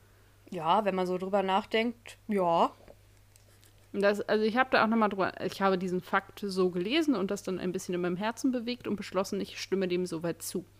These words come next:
Speaker 2: Dadurch,
Speaker 1: Ja.
Speaker 2: dass wir ja ein Paralleluniversum quasi haben, kann man eben sowas wie diese, ja, äh, Zeppeline und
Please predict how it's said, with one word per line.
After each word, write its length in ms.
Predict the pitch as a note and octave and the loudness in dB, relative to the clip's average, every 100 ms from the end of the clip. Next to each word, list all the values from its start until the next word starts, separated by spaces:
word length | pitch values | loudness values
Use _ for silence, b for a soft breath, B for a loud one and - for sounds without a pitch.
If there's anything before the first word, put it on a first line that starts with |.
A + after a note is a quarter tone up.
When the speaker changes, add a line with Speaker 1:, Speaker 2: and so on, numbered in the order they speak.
| B B B B B B | B B B B B B
Speaker 2:
Dadurch, 260 | - F3 F#3+ | 0 0 2
Speaker 1:
Ja. 40 | |
Speaker 2:
dass 160 | F#3+ - | -4 0
wir 60 | F3+ | 2
ja 100 | E3 | 2
ein 100 | F#3 | 2
Paralleluniversum 1300 | G3 F3+ F3+ A#3 C4+ - A#3+ A#3 G3+ G#3+ A3 A3+ A3+ | 2 4 4 4 2 4 4 4 6 6 6 2 -6
quasi 480 | - G3 G3 G3 F#3+ | -2 -2 0 -2 -2
haben, 360 | F#3+ F#3 F#3+ F#3+ b b b - | 0 0 -2 -6 b b b -8
kann 140 | G3 | 0
man 180 | F#3+ D#3+ | 0 2
eben 240 | F#3 F#3 | 0 -2
sowas 400 | E3+ F3 F3 E3+ | -2 -2 -2 -2
wie 40 | F#3 | -4
diese, 400 | F3+ E3+ F3 E3 b b b - - - - - - - - - - - | -2 0 0 -2 b b b -20 -20 -20 -20 -20 -20 -20 -20 -20 -20 -10
ja, 340 | F#3 F3+ E3+ F#3 - | -4 -2 -2 -6 -12
äh, 80 | - - | -14 2
Zeppeline 920 | A#3+ A3+ G3 G3 B3+ C#4 B3 G#3+ G3 | 4 4 4 2 8 10 10 6 2
und 540 | - F2 G3+ F3+ - | 0 0 2 2 0